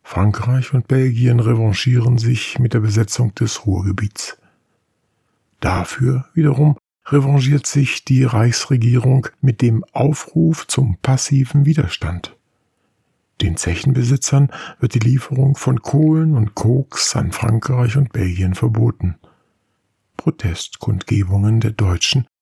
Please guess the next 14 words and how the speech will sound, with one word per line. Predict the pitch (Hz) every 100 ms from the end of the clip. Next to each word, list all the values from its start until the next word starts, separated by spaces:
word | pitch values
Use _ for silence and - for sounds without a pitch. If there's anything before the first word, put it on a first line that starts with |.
| _
Streiks | - - 110 120 - - -
und | 165 131 - -
Sabotage, | - 90 - - 92 110 110 123 - _ _ _
drakonische | 127 135 - 175 190 180 170 139
Strafen | - - 104 110 - 127
der | 98 92
Franzosen | - 87 - - 113 110 117
und | 92 80
Belgier | - 95 104 110 110 _ _ _
und | - 160 - - -
Ausweisungen | - 135 120 - 104 87 90 92 101 104 _
unbeugsamer | 143 127 120 123 - 117 98 101 110 -
Oberbürgermeister | 135 123 101 101 92 90 85 82 - - 113 _ -
dort. | - 98 - -